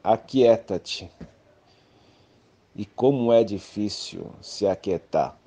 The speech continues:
porque a insuficiência pula e exige por uma atividade. Ela pula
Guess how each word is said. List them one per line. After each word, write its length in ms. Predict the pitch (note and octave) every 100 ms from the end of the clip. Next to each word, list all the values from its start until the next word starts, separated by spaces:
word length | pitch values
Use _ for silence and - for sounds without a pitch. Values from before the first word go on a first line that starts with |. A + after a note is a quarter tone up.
| _
porque 200 | G2 -
a 60 | G#2
insuficiência 920 | G#2 - G2 G2+ - G2+ G#2 - G#2
pula 720 | - - E3 G3 G3 F#3 F3+ - _ _ _ _ _ _ -
e 180 | A2 B2
exige 840 | B2+ G2+ F#2 B2 C3 B2 A#2+ B2+ A2+ _ _ -
por 180 | - A2+
uma 200 | A#2+ A#2+
atividade. 840 | A2+ A2+ G#2 G#2+ E2 B1+ - - - _ _ _ _ _ _ _ _ _ _ _ _ _ _
Ela 240 | - G2+ G2
pula 680 | - D3+ E3+ E3+ E3 E3